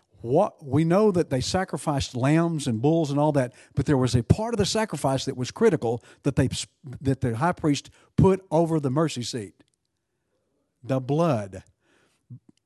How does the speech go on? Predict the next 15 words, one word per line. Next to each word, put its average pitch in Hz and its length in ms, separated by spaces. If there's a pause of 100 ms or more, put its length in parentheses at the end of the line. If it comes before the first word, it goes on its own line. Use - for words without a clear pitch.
(480)
And 131 140
the 117 60
scripture 180 360
says 151 380
that 123 180
the 117 100
blood 165 380
is 113 240
the 123 120
life 143 640 (120)
therein. 104 680 (2250)
So 147 200
this 139 260
new 170 200
body, 156 500